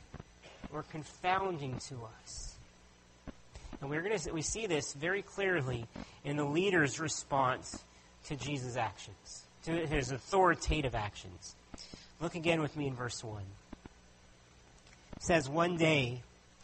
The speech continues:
as Jesus was teaching the people in the temple and preaching the gospel, the chief priests and the scribes with the elders of the same group as before, they came up and they said to him, 'Tell us by what authority you do these things, or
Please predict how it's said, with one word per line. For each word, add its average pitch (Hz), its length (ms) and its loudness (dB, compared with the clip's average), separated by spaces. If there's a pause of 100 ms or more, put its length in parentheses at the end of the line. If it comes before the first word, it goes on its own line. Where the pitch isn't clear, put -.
(240)
as 135 160 -2
Jesus 147 340 0
was 139 140 -4
teaching 185 400 2
the 170 60 -2
people 156 380 -6
in 143 100 -4
the 127 60 -8
temple 120 420 -8
and 117 220 -10
preaching 151 420 -8
the 135 80 -6
gospel, 110 580 -2 (800)
the - 80 -10
chief - 360 2 (100)
priests 196 380 0
and 160 80 -2
the 147 60 -2
scribes 165 640 10
with 156 140 -6
the 165 100 2
elders 156 380 4
of 127 40 -6
the 120 60 -4
same 165 320 0
group 160 220 -2
as 156 80 -2
before, 131 500 -2 (320)
they 127 80 -10
came 196 320 12
up 170 260 12
and 151 120 2
they 135 80 0
said 165 340 4
to 139 80 0
him, 113 320 -2 (1120)
'Tell 208 320 12
us 131 480 4
by 147 140 4
what 156 200 2
authority 160 540 0
you 135 200 -2
do 135 220 -6
these 127 220 -6
things, 120 240 -8
or 120 140 -6